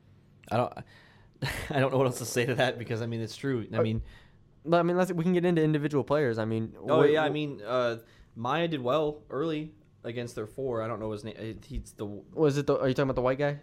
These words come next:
Speaker 1: Yeah. <laughs>
Speaker 2: With blonde hair? I think that was
Speaker 1: Thirty-five.
Speaker 2: Manic. Yeah, Manic.
Speaker 1: Yeah, yeah. I mean, he did well early, but, uh, late in the game, size just got to him because you have, like you said, you have to play perfect defense.
Speaker 2: Mm-hmm.
Speaker 1: And once you get worn down like that,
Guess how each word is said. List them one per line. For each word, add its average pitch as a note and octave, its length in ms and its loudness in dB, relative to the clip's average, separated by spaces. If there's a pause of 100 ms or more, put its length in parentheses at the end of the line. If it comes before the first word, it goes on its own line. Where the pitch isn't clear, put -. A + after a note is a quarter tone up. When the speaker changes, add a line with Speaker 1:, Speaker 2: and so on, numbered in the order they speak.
Speaker 1:
Yeah. B2 400 0
<laughs> - 60 -6
Speaker 2:
With C#3+ 320 -4
blonde C3 260 0
hair? C3+ 160 0
I B2+ 160 2
think D3 120 2
that C#3 80 6
was B2+ 80 4
Speaker 1:
Thirty-five. C3 80 0
Speaker 2:
Manic. B2 420 -2
Yeah, A#2+ 140 -2
Manic. A#2 280 -2
Speaker 1:
Yeah, G#2+ 200 0 (260)
yeah. A#2 340 -2
I - 40 -8
mean, A#2 240 -2 (380)
he C3+ 120 -2
did C#3+ 160 0
well C3 260 2
early, B2+ 320 2
but, A2 360 -4
uh, F2+ 80 -6 (120)
late A#2+ 320 0
in C3 80 -6
the B2 80 -2
game, A#2 300 0
size A2 320 -2
just G#2 140 -8
got A#2 220 0
to A2 100 -8
him G2 100 -6
because G2+ 400 -8 (300)
you A2 140 -6
have, A2+ 160 -2
like A2 160 -6
you A2 60 -6
said, G#2+ 140 -8
you G#2 40 -4
have G#2 80 -4
to - 60 -18
play A2 100 -4
perfect G2 300 -6
defense. G#2 460 -6 (280)
Speaker 2:
Mm-hmm. A#2 260 -4 (140)
Speaker 1:
And A2 400 0 (400)
once B2 220 0
you B2 60 0
get A#2+ 120 2
worn A#2+ 300 2
down A2 240 0
like G2+ 220 -4
that, G2 300 -4